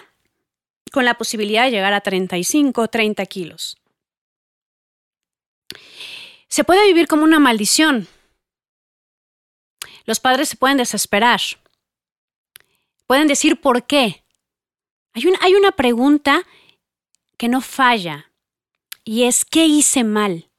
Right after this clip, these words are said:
¿En qué fallé como padre?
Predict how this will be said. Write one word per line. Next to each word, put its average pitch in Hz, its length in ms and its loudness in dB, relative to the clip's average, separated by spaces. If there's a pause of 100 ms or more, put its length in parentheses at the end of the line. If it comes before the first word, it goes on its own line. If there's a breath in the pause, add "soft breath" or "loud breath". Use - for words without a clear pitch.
(800)
¿En 247 180 0
qué 320 140 2
fallé 302 480 2
como 220 280 -6
padre? 185 460 -8